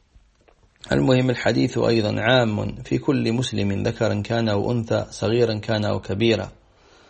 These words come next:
<clears throat> بارك الله فيكم. فقال النبي صلى الله عليه وسلم: "لا يحل دم امرئ مسلم"، يشمل أي مسلم كان، ذكر أو أنثى، وصغير أو كبير.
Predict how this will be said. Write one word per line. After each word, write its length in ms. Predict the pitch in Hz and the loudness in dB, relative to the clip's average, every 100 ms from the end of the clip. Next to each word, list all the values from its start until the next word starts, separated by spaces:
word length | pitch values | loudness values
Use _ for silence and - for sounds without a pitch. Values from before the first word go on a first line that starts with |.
| _ _ _ _ _ - | _ _ _ _ _ -2
<clears throat> 600 | 135 113 - - - - | 0 0 -4 -10 -12 0
بارك 260 | 107 101 | 0 2
الله 260 | 101 101 98 | -2 0 0
فيكم. 280 | 98 98 98 | -2 -6 -6
فقال 600 | 104 104 110 110 110 110 - - - _ | -6 -2 2 2 0 -6 -18 -20 -20 _
النبي 140 | - 95 | -4 -4
صلى 140 | 98 | -4
الله 80 | 90 | -2
عليه 140 | 113 110 | 0 0
وسلم: 120 | 107 | 0
"لا 140 | 117 | 0
يحل 300 | 113 104 107 | 0 -2 -4
دم 200 | 107 107 | -2 -2
امرئ 440 | 104 107 113 123 165 - _ _ _ _ _ _ | -2 -2 -2 -2 -6 -12 _ _ _ _ _ _
مسلم"، 600 | 247 170 113 95 90 - - _ _ _ _ _ | -6 -4 -2 -2 -4 -10 -16 _ _ _ _ _
يشمل 500 | 101 - 120 123 - - _ - | -6 -2 -2 -2 -4 -16 _ -4
أي 160 | 151 | -2
مسلم 400 | 147 135 - 101 | -2 -4 -4 -6
كان، 340 | 95 - - - | -6 -10 -10 -4
ذكر 300 | 104 113 110 | -2 0 -2
أو 160 | 107 | -2
أنثى، 320 | 113 104 123 160 | -4 -6 -4 -6
وصغير 540 | 143 120 120 143 113 | -6 -6 -2 0 0
أو 200 | 123 170 - - - - - _ | -2 -4 -10 -20 -20 -20 -20 _
كبير. 500 | - 104 104 92 - | -4 -2 -2 -2 -6